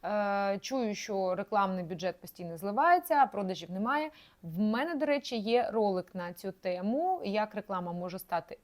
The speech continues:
ефективним інструментом для вас. Також не забувайте час від часу порівнювати свої ціни з середніми цінами, е, в вашій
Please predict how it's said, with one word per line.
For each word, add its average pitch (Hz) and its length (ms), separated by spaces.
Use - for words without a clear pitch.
ефективним 180 680
інструментом 220 840
для 180 220
вас. - 320
Також 220 420
не 285 100
забувайте 214 640
час 214 280
від 196 120
часу 277 300
порівнювати 196 760
свої 185 440
ціни 196 640
з 226 380
середніми 214 560
цінами, 202 500
е, 185 100
в 180 280
вашій 196 440